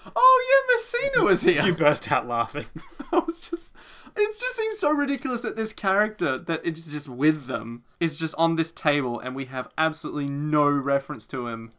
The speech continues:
Speaker 1: or how he's
Speaker 2: I
Speaker 1: going.
Speaker 2: hope they at least, like, bandaged his arm before they left him bleeding
Speaker 1: Yeah,
Speaker 2: out.
Speaker 1: that's the thing. He has no arm, and they were just like, "Oh yeah, nah, he, he's fine. He's, whatever." But, like, what, what? <sighs>
Speaker 2: So Jojo has a little monologue here, which makes me feel better about my, um,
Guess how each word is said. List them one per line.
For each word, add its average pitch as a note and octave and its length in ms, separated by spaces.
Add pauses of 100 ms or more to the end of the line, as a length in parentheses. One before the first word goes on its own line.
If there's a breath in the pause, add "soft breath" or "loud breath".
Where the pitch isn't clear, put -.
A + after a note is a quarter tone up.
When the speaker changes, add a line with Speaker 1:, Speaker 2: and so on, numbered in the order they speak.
(120)
Speaker 1:
or B2+ 160
how C3 280
he's B2 80
Speaker 2:
I - 80
Speaker 1:
going. - 140
Speaker 2:
hope - 80
they F#3+ 100
at - 60
least, - 140
like, D3+ 160
bandaged B2+ 360
his A#2 160
arm A2+ 260
before G#2+ 240
they A2 100
left A2 220
him A2+ 100
bleeding G#2+ 300
Speaker 1:
Yeah, - 120
Speaker 2:
out. - 100
Speaker 1:
that's D#4+ 220
the C#4 120
thing. D#4 380
He A#3 100
has B3 320
no G#3+ 340
arm, D3+ 560
and G3 160
they G3+ 80
were G3 100
just F#3+ 180
like, F#3 240
"Oh C3+ 200
yeah, C3 340 (120)
nah, C#3 360
he, D3+ 240
he's C#3+ 180
fine. G#2+ 260
He's, A#2+ 120 (300)
whatever." G#2+ 340 (260)
But, B3 180
like, C4 260
what, C4 500
what? A#3+ 340
<sighs> G3+ 520
Speaker 2:
So F#3 200
Jojo G#3+ 640
has D3+ 180
a E3+ 40
little D#3 160
monologue C3 420
here, A2 280
which C3 160
makes A#3+ 200
me E4 60
feel G#3 240
better D3 380
about B2+ 380
my, B2+ 340
um, A#2 320